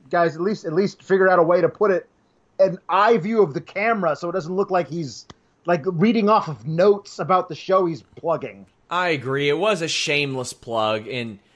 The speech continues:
Speaker 2: I mean, to be fair, you don't want to be ashamed of your plug, Alex.
Speaker 1: No, you don't. No.
Speaker 2: You, you don't want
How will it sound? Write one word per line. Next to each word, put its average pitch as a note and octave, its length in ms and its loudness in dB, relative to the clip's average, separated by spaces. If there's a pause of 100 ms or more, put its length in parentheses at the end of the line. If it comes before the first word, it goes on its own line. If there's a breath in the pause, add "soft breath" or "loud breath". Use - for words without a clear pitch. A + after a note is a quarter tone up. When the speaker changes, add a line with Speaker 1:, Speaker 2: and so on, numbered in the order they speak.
(180)
Speaker 2:
I G3 120 -2
mean, G3+ 160 0
to G#3 60 -4
be B3 100 -2
fair, G#3+ 260 0
you E3+ 200 -4
don't F3+ 360 0
want F3 160 2
to D#3+ 60 -2
be D#3 160 0
ashamed C#3+ 500 -4
of F#2 140 -8
your F2+ 100 -14
plug, E3 520 0
Alex. C#2+ 600 -16 (140)
Speaker 1:
No, D#3+ 260 2
you D3 140 -4
don't. C#3+ 440 -2 (540)
No. B2+ 320 0
Speaker 2:
You, D#3+ 120 0
you D#3+ 40 0
don't A3+ 300 0
want F#3 320 2